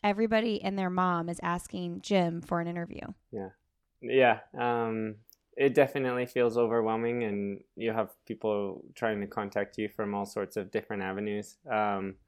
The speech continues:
Speaker 2: I think in years past after Western States, I feel like my strategy has always been to just go camping in the mountains almost immediately.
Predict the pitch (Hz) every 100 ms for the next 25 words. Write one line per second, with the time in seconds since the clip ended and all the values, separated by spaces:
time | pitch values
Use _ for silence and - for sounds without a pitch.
0 | _ _ _ _ - 110 120 113 113 107
1 | 107 101 - 107 110 - 107 101 107 98
2 | 95 101 107 107 98 - - 110 120 107
3 | 98 - 101 98 - 95 - 104 98 101
4 | 110 104 101 98 98 101 101 98 104 98
5 | - 98 95 92 - 113 98 101 104 98
6 | 98 95 98 107 113 107 98 98 95 -
7 | 101 107 104 113 110 123 127